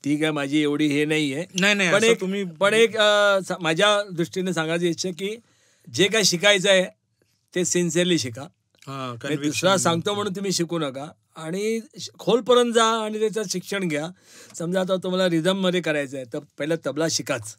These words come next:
Speaker 2: हां.
Speaker 1: आणि सगळ्या, अ, लोकांना रिस्पेक्ट करण्याचा पहिला शिका.
Speaker 2: तहजीब.
Speaker 1: ते मेन
Speaker 2: करेक्ट.
Speaker 1: पहिलं आहे.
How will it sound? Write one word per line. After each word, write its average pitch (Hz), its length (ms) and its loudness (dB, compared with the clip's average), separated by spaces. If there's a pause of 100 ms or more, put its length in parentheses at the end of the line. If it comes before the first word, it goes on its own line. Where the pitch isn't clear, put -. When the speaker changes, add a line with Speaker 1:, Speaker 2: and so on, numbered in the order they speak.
(120)
Speaker 2:
हां. 117 400 -12 (500)
Speaker 1:
आणि 160 200 0
सगळ्या, 156 380 0 (460)
अ, 143 200 -6
लोकांना 139 540 -4
रिस्पेक्ट 170 420 -4
करण्याचा 180 320 0
पहिला 147 240 -4
शिका. 113 260 -6 (520)
Speaker 2:
तहजीब. 143 400 -4
Speaker 1:
ते 220 140 6
मेन 214 140 6
Speaker 2:
करेक्ट. 226 180 4
Speaker 1:
पहिलं 160 200 2
आहे. 143 120 -4